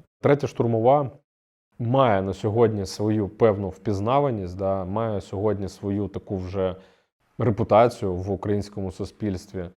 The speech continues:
І це по-, і це пов'язано насправді з комплексною роботою, яка полягає не тільки в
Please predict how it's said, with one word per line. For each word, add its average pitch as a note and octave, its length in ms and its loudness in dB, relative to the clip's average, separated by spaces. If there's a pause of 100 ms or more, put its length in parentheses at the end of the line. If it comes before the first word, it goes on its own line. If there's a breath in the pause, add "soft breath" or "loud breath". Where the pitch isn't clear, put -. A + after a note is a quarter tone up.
(180)
І A2+ 100 -4
це D3 200 4
по-, B2+ 240 2
і B2+ 80 -2
це C3+ 200 0
пов'язано A2 920 0
насправді A2+ 560 0
з G#2 580 2 (440)
комплексною G#2 640 2
роботою, G#2 600 0
яка A#2 380 0
полягає G#2 460 -4
не G2 140 -4
тільки B2+ 460 -2 (460 loud breath)
в F#2+ 200 -4